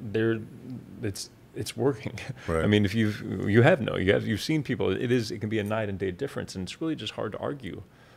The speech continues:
Speaker 1: with that. So I think it's mainstream or the legal world, like, it's, it's, it's slow to catch up, but it's, it's really hard to argue with what are facts. And
Speaker 2: Yeah.
Speaker 1: so part of the work that Heroic Hearts does is, is in advocacy. So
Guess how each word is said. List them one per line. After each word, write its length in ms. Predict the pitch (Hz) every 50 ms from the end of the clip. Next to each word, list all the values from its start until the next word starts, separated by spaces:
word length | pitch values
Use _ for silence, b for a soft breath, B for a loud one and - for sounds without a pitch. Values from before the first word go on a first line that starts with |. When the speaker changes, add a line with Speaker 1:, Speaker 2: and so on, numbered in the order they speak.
| b b b -
Speaker 1:
with 240 | 92 98 92 -
that. 320 | - - 50 50 - - -
So 400 | - - 110 107 104 104 101 95 - B B B B B B B B B B
I 40 | 104 101
think 220 | - 196 160 -
it's 340 | 117 101 - - - - - _ _ _ _ _ _ - _ _ _ _ _ _ - - 98 - - - -
mainstream 680 | 127 127 123 135 135 123 - - 127 123 127 127 127
or 260 | - 101 98 98 98 95
the 120 | 92 95
legal 300 | 104 123 135 127 127 117
world, 300 | 110 113 117 117 117 107
like, 140 | 104 98 -
it's, 240 | 101 87 - - -
it's, 280 | - 123 113 - - - 101 98 - - - _ - - _ _ _ - - - - - _ _ _ - - - - B B B B B B B B
it's 120 | 104 101 -
slow 180 | - 143 147 143
to 80 | 131
catch 260 | - - 123 117 -
up, 220 | 156 165 160 - 101
but 100 | 107 104
it's, 200 | 98 - - -
it's 220 | - 123 117 -
really 140 | 127 127 110
hard 220 | 101 120 127 120 117
to 60 | -
argue 460 | 113 113 110 110 98 101 104 101 101
with 400 | 95 95 101 101 95 90 - - - -
what 160 | - 98 95
are 100 | 98 95
facts. 520 | - - - - - - - - - -
And 100 | - -
Speaker 2:
Yeah. 80 | 76 -
Speaker 1:
so 160 | - 107 98
part 180 | 92 - 143 151
of 40 | 127
the 60 | 120 123
work 120 | 135 123
that 100 | 131 117 95
Heroic 240 | 101 113 107 101 -
Hearts 260 | - 117 110 - -
does 440 | - 135 135 131 110 98 90 - -
is, 360 | - 107 101 101 95 90 -
is 280 | - - 110 110 101 101
in 160 | 107 107 101
advocacy. 540 | 87 92 98 - - - - - - - -
So 300 | - - 107 104 101